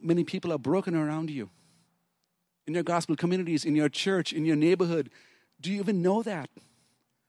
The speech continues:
Or do you live in a bubble where you think everyone's fine? I think so often we get comfortable in doing the bare minimum and being the hands and feet of Jesus, that we truly don't see who is hurting around us.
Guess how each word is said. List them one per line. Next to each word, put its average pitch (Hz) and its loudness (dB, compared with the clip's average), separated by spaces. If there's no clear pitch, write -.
Or 165 0
do 151 -2
you 165 4
live 180 4
in 190 2
a 156 2
bubble 170 4
where 175 4
you 160 4
think 170 0
everyone's 156 0
fine? 156 -8
I 151 -2
think 185 2
so - 2
often 185 4
we 160 4
get 165 2
comfortable 170 -4
in 147 0
doing 180 6
the 165 6
bare 160 6
minimum 175 6
and 131 0
being 165 4
the 156 0
hands 165 -2
and 147 -2
feet 165 -2
of 135 -4
Jesus, 147 -6
that - -10
we 156 4
truly 208 0
don't 180 6
see 165 -4
who 160 4
is 151 4
hurting 170 -2
around 151 -2
us. - -8